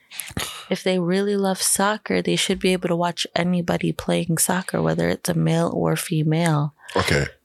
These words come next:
Speaker 2: I love soccer. I do.
Speaker 1: Mm-hmm.
Speaker 2: But,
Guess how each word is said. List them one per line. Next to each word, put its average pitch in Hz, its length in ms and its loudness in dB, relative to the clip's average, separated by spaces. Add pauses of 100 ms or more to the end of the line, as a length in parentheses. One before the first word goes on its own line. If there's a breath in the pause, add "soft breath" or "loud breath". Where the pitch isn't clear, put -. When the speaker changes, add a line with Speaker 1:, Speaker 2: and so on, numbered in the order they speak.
Speaker 2:
I 92 160 2
love 78 240 0
soccer. - 420 0 (1160 loud breath)
I 82 80 4
do. 80 260 0 (300)
Speaker 1:
Mm-hmm. 180 420 2
Speaker 2:
But, 73 240 4